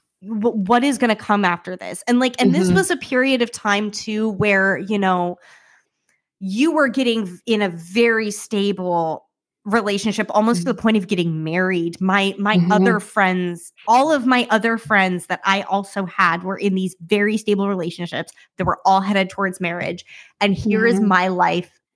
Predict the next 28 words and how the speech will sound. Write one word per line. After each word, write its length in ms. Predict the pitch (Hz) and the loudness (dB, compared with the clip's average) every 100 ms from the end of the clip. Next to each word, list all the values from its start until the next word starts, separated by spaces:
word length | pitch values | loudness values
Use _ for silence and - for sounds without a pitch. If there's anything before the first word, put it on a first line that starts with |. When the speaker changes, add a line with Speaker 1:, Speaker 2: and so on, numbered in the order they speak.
| - | -4
Speaker 1:
imploding, 1300 | 202 180 175 - - 190 185 185 175 165 - - - - _ _ _ - | -2 -2 -4 -16 -8 -4 2 4 4 2 -4 -10 -20 -20 _ _ _ -2
Speaker 2:
Mm-hmm. 260 | 190 180 190 | 0 0 2
Speaker 1:
just 360 | 226 220 - | 2 2 0
imploding. 640 | 208 190 170 107 87 - 185 _ _ _ _ _ _ _ _ _ _ | -2 -2 -4 -6 -6 -12 -18 _ _ _ _ _ _ _ _ _ _
And 640 | 240 226 214 208 202 196 190 | 0 2 4 2 2 0 -2
what 280 | 208 180 214 | -4 0 2
I 140 | 202 196 | 2 0
thought 460 | - 208 202 - | 0 2 4 2
was 180 | 208 185 | -2 -4
right 400 | 180 190 185 190 | -4 -2 -2 -4
and 120 | 196 | -2
who 180 | 185 190 | -2 0
I 80 | 180 | -2
thought 400 | - - 185 160 | -4 -2 0 0
was 160 | 190 180 | -6 -10
right 320 | 180 170 - | -10 -10 -10
wasn't. 720 | 180 170 185 175 175 165 165 - | -6 0 0 0 -6 -8 -12 -10
And 500 | 185 170 165 170 160 - | -6 -4 -4 -6 -10 -6
I 180 | 180 185 | -4 -2
just, 300 | 208 208 - | -4 -8 -10
for 160 | 220 | -6
a 60 | 202 | -4
long 260 | 180 180 202 | -2 -4 -4
time, 240 | 196 196 | -4 -4
couldn't 260 | 196 190 180 | -2 -2 -2
live 160 | 165 | -6
with 140 | - - | -8 -6
that. 260 | 95 - | -4 -6